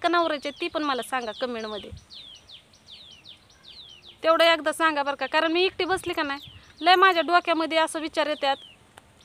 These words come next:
की आपण नेमकं जायचं कुठं, कुठं जाणार, नेमकं कुठं जायचं?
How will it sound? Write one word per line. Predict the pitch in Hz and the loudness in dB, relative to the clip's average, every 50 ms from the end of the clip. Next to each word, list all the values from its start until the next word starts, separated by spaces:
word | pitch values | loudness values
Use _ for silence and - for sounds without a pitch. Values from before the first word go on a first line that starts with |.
| _ _ - - - _ _ - - | _ _ -20 -20 -20 _ _ -4 4
की | 330 | 6
आपण | 320 330 - 370 | 6 6 6 4
नेमकं | 370 403 392 392 427 | 4 4 2 2 4
जायचं | 392 427 427 415 - 427 | 6 6 6 6 2 0
कुठं, | 359 381 370 - 247 208 - _ - - - - _ _ _ _ _ _ _ _ _ _ _ _ _ _ _ _ _ _ _ _ _ _ _ _ _ _ _ _ _ _ - - _ | -2 -2 -4 -6 -8 -10 -12 _ -20 -20 -20 -20 _ _ _ _ _ _ _ _ _ _ _ _ _ _ _ _ _ _ _ _ _ _ _ _ _ _ _ _ _ _ -20 -20 _
कुठं | - 370 381 415 415 | -8 -4 -2 -2 2
जाणार, | 370 359 330 302 269 254 | 4 4 4 4 2 0
नेमकं | 269 311 311 311 - 330 | 0 -2 -4 -2 -4 -6
कुठं | 339 - 339 - 339 | -6 -6 -4 -4 -2
जायचं? | 320 302 277 254 - - - 233 240 | 0 0 -2 -2 -4 -8 -10 -10 -10